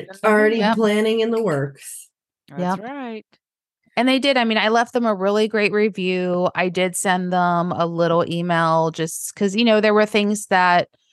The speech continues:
Speaker 3: you know, like, the master, um, like, the, the
Speaker 1: Patio door.
Speaker 3: patio door was,
Speaker 2: Mm.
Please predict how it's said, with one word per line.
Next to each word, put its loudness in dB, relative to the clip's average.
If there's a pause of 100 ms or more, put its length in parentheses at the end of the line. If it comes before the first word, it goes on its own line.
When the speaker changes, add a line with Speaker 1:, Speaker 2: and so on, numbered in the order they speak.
(220)
Speaker 3:
you 2
know, 4
like, 2
the -2
master, 0
um, -4 (180)
like, 0
the, -2 (200)
the 2 (120)
Speaker 1:
Patio -10
door. -12
Speaker 3:
patio 2
door 0
was, -2
Speaker 2:
Mm. 0